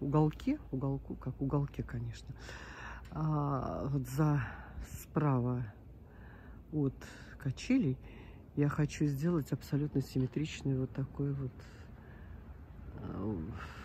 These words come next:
как композицию, вот такую же выстроить. Мешает, конечно, эта елка грандиозная. Вот такую композицию хочу выстроить, чтобы, я думала, долго думала, что опять что-то такое новенькое, а потом решила, нет,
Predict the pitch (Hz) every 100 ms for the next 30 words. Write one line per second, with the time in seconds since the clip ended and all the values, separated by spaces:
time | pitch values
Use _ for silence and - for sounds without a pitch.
0 | - 123 - - - 120 147 127 123 -
1 | - 127 131 - 135 - 107 127 131 135
2 | - 131 131 - - - - - - 160
3 | - 139 - 135 - - 160 190 240 226
4 | - 117 - - - 143 131 120 139 110
5 | 127 - - - - - 147 160 156 175
6 | - 147 156 151 135 117 - 131 113 135
7 | 131 - 131 143 214 - 190 196 190 -
8 | - - - - - - - - - -
9 | - - - - - - - - - -
10 | - - - - - - - - - -
11 | - - 139 139 - 156 135 196 180 151
12 | 139 151 139 160 190 147 - 135 - 254
13 | - - 151 147 139 - 135 190 220 180
14 | 160 - 151 151 - 156 160 135